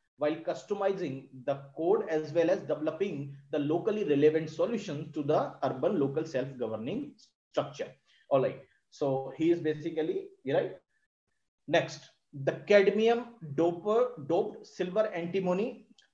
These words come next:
telluride, that is, the chemical formula is A G S B T E T E two. So what is silver? Silver, uh, the chemical, right? The formula is A G, right? The antimony is S B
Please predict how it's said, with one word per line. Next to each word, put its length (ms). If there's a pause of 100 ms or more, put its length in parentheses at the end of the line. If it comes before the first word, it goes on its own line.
telluride, 760
that 180
is, 240
the 100
chemical 400
formula 400
is 340
A 200
G 280
S 220
B 180
T 160
E 460 (220)
T 60
E 420
two. 260 (100)
So 140
what 240
is 300 (420)
silver? 480
Silver, 680 (100)
uh, 220
the 120
chemical, 520 (600)
right? 280 (220)
The 80
formula 360
is 300 (100)
A 180
G, 280 (760)
right? 320 (360)
The 160
antimony 680
is 160 (160)
S 320
B 160